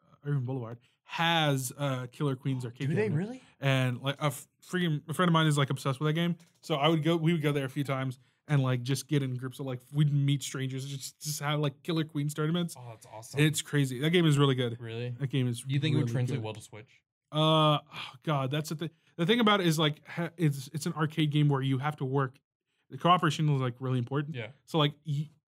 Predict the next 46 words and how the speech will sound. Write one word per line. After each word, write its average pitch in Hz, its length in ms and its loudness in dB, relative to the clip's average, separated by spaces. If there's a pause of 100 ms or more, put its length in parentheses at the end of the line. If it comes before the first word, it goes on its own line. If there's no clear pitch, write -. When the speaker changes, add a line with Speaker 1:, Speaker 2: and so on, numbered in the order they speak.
(220)
Speaker 1:
that, 277 160 2 (100)
I 190 120 4
think 233 200 2
it 202 60 4
might, 214 240 4 (400)
the 175 300 0
Switch - 300 0
might 247 140 4
be 226 80 2
the 196 100 0
best 156 340 0
platform 127 480 -4 (220)
to 123 120 -10
put 123 80 -4
Speaker 2:
Really? 131 120 -2
Speaker 1:
it 120 40 0
on, 113 220 -6 (300)
other 165 240 6
than, 147 140 2
like, 127 200 -2
maybe 131 260 0
mobile, 113 480 -4 (360)
'cause 170 140 0
it's, 165 160 0
like, 151 200 0 (260)
you, 170 220 2 (340)
it's 165 180 -2
really 208 220 2
easy 165 220 2
to, 143 60 -2
like, 135 280 -4
have 143 160 -4
people 143 200 -4
together 131 260 -2
playing 135 340 -6
Killer 143 200 -6
Queens 160 340 -6
Speaker 2:
Mm-hmm. 120 320 -6
Speaker 1:
if 131 120 2
they 143 100 4
could 147 180 -4
get 143 180 -2
that 135 180 -10
networking 135 420 -8
to 139 60 -2
work, 147 200 -4